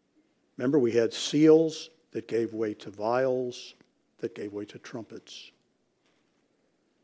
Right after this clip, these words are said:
"The seventh angel sounded, <clears throat> and there were great voices in heaven, saying, 'The kingdoms of this world are become the kingdoms of our Lord and of his Christ, and he shall reign forever and ever.'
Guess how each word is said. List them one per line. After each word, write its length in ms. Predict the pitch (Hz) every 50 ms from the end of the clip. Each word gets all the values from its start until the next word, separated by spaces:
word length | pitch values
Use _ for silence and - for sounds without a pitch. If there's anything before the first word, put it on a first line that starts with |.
| _ _ _ _ _ _ _ _ _ _ _
"The 100 | - 131
seventh 480 | - - - 156 147 151 170 156 - 165
angel 280 | 170 165 160 165 147
sounded, 560 | - - - 165 156 151 156 135 - 98 -
<clears throat> 60 | - 127
and 800 | - - 190 208 208 - - - - 143 135 - 135 127 117
there 100 | 131 135
were 140 | 127 127 123
great 360 | 113 117 131 139 147 - 135
voices 480 | 123 143 147 156 156 151 - 139 120 127
in 120 | 131 127
heaven, 480 | 120 - 143 143 143 - 101 - 302 - _ _ _ _ _ _ _ _ _ _ _ _ _ _ _ _ _ _ _
saying, 360 | _ - - 147 143 135 127 113
'The 60 | 123
kingdoms 520 | - - 156 156 160 160 165 156 139 113
of 120 | 143 135 123
this 220 | 139 131 - -
world 320 | 139 135 139 139 139 127
are 80 | 123 120
become 380 | 110 120 117 - 139 131 123 113
the 80 | 117
kingdoms 520 | - - - 147 160 156 165 147 143 139 -
of 220 | - 135 127 123
our 140 | 120 120 117
Lord 400 | 117 123 123 127 131 135 127 123
and 180 | - - 123
of 160 | 131 110 120 113
his 220 | 120 113 - -
Christ, 580 | - - - 143 135 127 110 104 - - - -
and 160 | 104 104 95
he 140 | 120 131 127
shall 240 | - - 139 135
reign 260 | 120 120 123 123 123 123
forever 540 | - - 120 117 113 120 123 135 135 127
and 120 | 123 117 117
ever.' 300 | 117 117 104 92 -